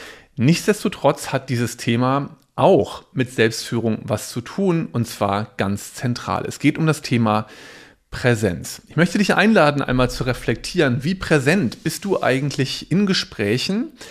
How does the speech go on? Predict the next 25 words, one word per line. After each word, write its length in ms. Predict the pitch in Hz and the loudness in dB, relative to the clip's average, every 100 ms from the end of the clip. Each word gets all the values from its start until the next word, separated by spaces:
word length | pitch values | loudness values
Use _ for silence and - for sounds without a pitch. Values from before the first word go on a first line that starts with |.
| - - - | -20 -20 -6
und 240 | - 208 - | 2 2 4
auch 300 | 151 151 - | 2 2 -2
in 340 | - 113 107 | -2 0 2
Meetings, 640 | 107 113 - 208 302 - | 2 0 0 0 -2 -4
das 220 | - 95 - | -8 -10 -10
kann 200 | - 95 | -8 -8
auch 140 | 92 | -4
online 420 | - 151 151 139 | 0 2 4 4
sein, 380 | 123 110 110 113 - - - - - | 2 2 2 -2 -6 -18 -18 -20 -6
wenn 180 | 127 165 | 0 2
du 100 | 208 | 2
mit 200 | 190 170 | 0 0
anderen 360 | 120 135 139 123 | 0 2 2 2
Menschen 420 | 104 104 127 113 | 2 0 -2 -2
was 280 | 98 - - | -4 -6 -10
zu 180 | - | -8
tun 440 | 123 - - 101 92 | -10 -10 -8 -6 -6
hast. 400 | 95 - - - _ - - - - - - | -8 -10 -16 -20 _ -20 -20 -20 -20 -20 -4
Präsenz 640 | - 139 147 220 330 - - _ _ _ - | 2 4 6 4 2 -4 -12 _ _ _ -10
heißt, 760 | - 107 127 233 - - - - | -2 2 2 2 -2 -10 -16 -8
den 420 | 127 123 123 - | 0 2 2 0
anderen 680 | 135 208 196 165 160 156 - | 0 2 2 2 -2 -4 -6
spüren 640 | - - - 214 277 214 | -6 -8 -4 -2 0 -2
zu 180 | - - | -4 -2
lassen, 560 | 110 101 - 190 233 | 0 0 -2 -4 -4